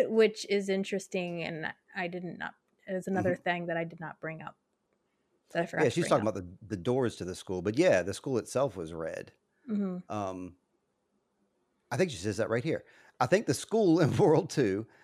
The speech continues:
Speaker 2: could be very big on theater and art in general, and this is why a lot of the students, oh,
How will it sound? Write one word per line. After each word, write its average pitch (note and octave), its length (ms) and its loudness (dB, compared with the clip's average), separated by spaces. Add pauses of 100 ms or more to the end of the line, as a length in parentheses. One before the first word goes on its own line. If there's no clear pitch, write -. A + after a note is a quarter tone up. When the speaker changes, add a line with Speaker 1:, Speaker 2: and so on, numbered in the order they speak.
(760)
Speaker 2:
could E3 140 4
be B2+ 140 4
very B2 360 4
big C3 340 2
on A#2 180 0
theater A#2+ 540 0
and F#2+ 120 -4 (100)
art A#2+ 360 4
in G2+ 220 -6
general, F2+ 760 -4
and A2 160 -4
this C3+ 180 0
is A2 140 -2
why G#2 340 2
a G#2 80 2
lot G2 220 0
of F#2+ 60 -4
the F#2 80 -6
students, G2+ 540 -6
oh, F2+ 220 -4